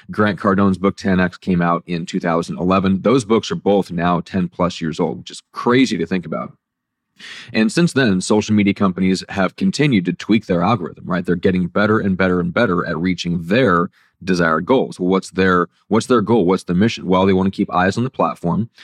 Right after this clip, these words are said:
so that they can monetize those eyeballs with ads. So we saw things start to change with organic social media content.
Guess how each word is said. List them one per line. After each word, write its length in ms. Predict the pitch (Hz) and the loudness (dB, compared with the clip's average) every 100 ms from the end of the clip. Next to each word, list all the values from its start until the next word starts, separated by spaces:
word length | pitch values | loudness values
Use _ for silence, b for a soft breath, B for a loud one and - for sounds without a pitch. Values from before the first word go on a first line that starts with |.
| B B | B B
so 120 | - 98 | -2 0
that 120 | 87 | 2
they 100 | 95 | 0
can 140 | 90 | 2
monetize 480 | 92 120 120 92 87 | 2 2 2 0 2
those 160 | 90 87 | 0 0
eyeballs 400 | 78 85 78 - | -2 -2 -4 -2
with 100 | 87 | -2
ads. 380 | 131 - - - _ B B B B | -2 -2 -10 -18 _ B B B B
So 320 | - 113 104 | 2 4 4
we 140 | 104 | 2
saw 220 | 104 175 | 2 2
things 260 | 190 131 107 | 2 0 0
start 220 | - 101 | 0 0
to 80 | - | -2
change 500 | - 131 127 90 85 | -6 -2 0 0 2
with 220 | 92 92 | 0 0
organic 540 | - 92 87 90 90 - | 0 0 0 -2 -2 -4
social 360 | - 87 - | -2 -2 0
media 420 | 87 87 82 85 90 | 0 0 0 -2 -4
content. 600 | - 135 143 - - | -4 0 0 -2 -12